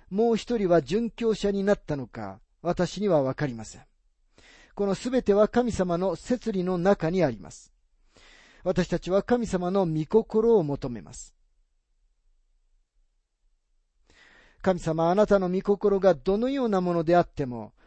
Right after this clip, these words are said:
私をあなたの御心にかなうものとしてください」と祈る必要があります。でも、私は自分がそのことについてどう感じるかは神様にお知らせします。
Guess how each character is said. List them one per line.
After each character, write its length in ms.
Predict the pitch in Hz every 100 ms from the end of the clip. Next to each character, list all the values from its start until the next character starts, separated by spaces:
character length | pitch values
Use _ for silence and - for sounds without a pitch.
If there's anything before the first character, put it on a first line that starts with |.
| _
私 420 | 185 185 190 -
を 200 | 190 175
あ 20 | 185
な 140 | 233
た 120 | 240
の 140 | 208 190
御 140 | 185
心 400 | - 240 247 233
に 180 | 220 208
か 240 | - 175
な 180 | 214 254
う 80 | 226
も 140 | 190
の 100 | 190
と 140 | - 170
し 100 | -
て 140 | 185
く 100 | 180
だ 120 | 175
さ 240 | - 214 196
い」 80 | -
と 300 | 147 147 _
祈 240 | 165 170 185
る 80 | 151
必 320 | - - 160
要 120 | 156
が 140 | 185
あ 40 | 175
り 80 | 107
ま 120 | -
す。 200 | - - _ _ _ _ _ _ _ _ _ _ _ _ _ _ _ _ _ _ _ _ _ _ _ _ - - - - -
で 100 | 226
も、 140 | 202
私 320 | 190 202 -
は 280 | 196 220 262 - - -
自 180 | 175 202
分 220 | 233 247
が 160 | 220 180
そ 160 | 208
の 100 | 254
こ 140 | 269 262
と 100 | 254
に 100 | 220
つ 160 | 226
い 80 | 208
て 200 | - 170
ど 260 | 147 262 254
う 40 |
感 260 | - 196 185
じ 100 | 165
る 100 | 156
か 160 | 156
は 260 | 151 196 208 _ _
神 240 | - 254 240
様 320 | 190 180 180
に 100 | 196
お 140 | 165
知 140 | - 175
ら 120 | 156
せ 160 | - 196
し 140 | -
ま 100 | 69
す。 180 | -